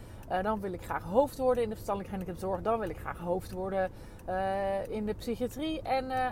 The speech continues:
ik, eh, eindig een keer, nou, misschien wel in de raad van bestuur."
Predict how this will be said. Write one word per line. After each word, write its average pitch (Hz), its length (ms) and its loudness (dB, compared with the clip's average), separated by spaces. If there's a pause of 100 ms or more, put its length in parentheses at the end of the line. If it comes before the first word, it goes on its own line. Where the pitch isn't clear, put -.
ik, - 200 -4
eh, 240 100 0 (500)
eindig 240 340 -2
een 226 80 -2
keer, 208 420 2 (720)
nou, 359 300 6 (160)
misschien 226 260 -6
wel 196 140 0
in 165 80 -2
de 160 60 -4
raad 151 220 -4
van 185 80 -4
bestuur." 302 520 -2